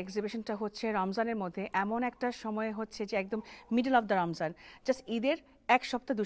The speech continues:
সপ্তাহ আগে, মানে একদম perfect time for shopping। তো এই প্রোগ্রামের সাথে আমি আছি, অর্গানাইজার হিসেবে কাজ করছি। তো আপনাদেরকে জানাচ্ছি যে ষাটটা ভেন্ডর এক্সিবিটর আসছে এই আয়োজনে, এবং আমরা খুব সুলভে এই স্টলগুলো দিচ্ছি আপনাদের কাছে। যদি চান, আপনারা এখনও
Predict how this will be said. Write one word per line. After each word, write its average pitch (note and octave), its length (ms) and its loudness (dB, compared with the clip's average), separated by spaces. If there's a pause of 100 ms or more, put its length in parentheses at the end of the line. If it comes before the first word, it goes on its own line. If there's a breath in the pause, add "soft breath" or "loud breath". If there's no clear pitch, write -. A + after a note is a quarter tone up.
সপ্তাহ F#3+ 280 -2
আগে, F3+ 180 -8
মানে G3 100 -4 (100)
একদম A3+ 260 -2
perfect G#3+ 400 2
time G#3 180 2
for A3 160 -4
shopping। E3+ 300 -2 (340 soft breath)
তো - 60 -2 (180)
এই B3 160 0
প্রোগ্রামের A3+ 400 0
সাথে G#3+ 180 -6 (100)
আমি G#3+ 120 -4 (100)
আছি, - 240 -6 (160)
অর্গানাইজার G3+ 440 -2 (100)
হিসেবে A#3 300 -4 (120)
কাজ G3 100 -2 (100)
করছি। A#3+ 280 -4
তো C4+ 120 0
আপনাদেরকে A#3+ 380 -4
জানাচ্ছি A3 340 -4
যে A#3 60 2 (460 loud breath)
ষাটটা C#4+ 380 6 (120)
ভেন্ডর G#3+ 380 4 (420 soft breath)
এক্সিবিটর A#3 460 2
আসছে G#3+ 240 -4 (200)
এই G#3+ 200 0 (120)
আয়োজনে, F#3+ 380 0 (380 loud breath)
এবং A#3+ 140 4 (420)
আমরা A3+ 260 2
খুব D#4 100 0 (160)
সুলভে C4 560 4 (300)
এই A3 60 4
স্টলগুলো A3+ 440 0
দিচ্ছি G#3 260 -4
আপনাদের G#3 280 -2
কাছে। G#3 220 -2
যদি A3 140 0 (400 soft breath)
চান, A#3 180 10
আপনারা A3+ 320 2
এখনও B3+ 280 2